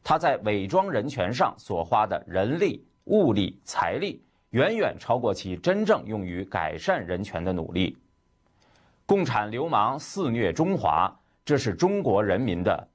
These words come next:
大不幸。二，绑架十几亿人民的人质流氓文化。如果一个破门入室、见色起心的强盗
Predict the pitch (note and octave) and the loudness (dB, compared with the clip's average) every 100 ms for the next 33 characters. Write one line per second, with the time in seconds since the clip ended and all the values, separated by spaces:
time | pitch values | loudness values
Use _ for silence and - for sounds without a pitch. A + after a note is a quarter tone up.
0 | _ D3 B2 E2 D#2+ E2 A2 F#2+ - _ | _ 0 0 -2 -10 -8 -8 -8 -12 _
1 | _ _ _ _ _ _ _ _ _ _ | _ _ _ _ _ _ _ _ _ _
2 | _ _ _ _ _ _ _ _ D#3 C3 | _ _ _ _ _ _ _ _ 4 4
3 | E2 - _ _ _ _ _ _ - C#3+ | 0 -8 _ _ _ _ _ _ 2 2
4 | C#3 D3 A3 C#3 B2 G3 F#3 G#2 E3 C3 | 2 0 2 2 0 -6 -6 -8 -2 0
5 | F#2 A#2+ G2 G#2+ G#2+ - _ F#2+ A2+ F#3+ | 2 0 0 2 2 0 _ 0 0 -2
6 | A#3 G#3+ - F#2 F#2+ A2 F#2 F#2+ E2 E2+ | -2 -2 -2 -2 2 4 2 0 -4 0
7 | G#2 E2 _ _ _ _ _ _ _ _ | -2 -2 _ _ _ _ _ _ _ _
8 | _ _ _ _ _ - E3 G#3+ D#3 B2+ | _ _ _ _ _ 4 4 6 2 2
9 | E3 C#3+ - G#3 A2 G2+ E3+ E3+ A2+ G3+ | -2 -2 2 0 2 0 0 0 0 0
10 | G2 - _ - G#3+ C#3 G#2+ G3+ D#3 - | 0 -4 _ -2 2 2 2 2 2 0
11 | F2+ D#2+ F3 G3 A2 - D#2+ B2 C#3+ - | -8 -2 0 2 2 -2 -2 2 2 0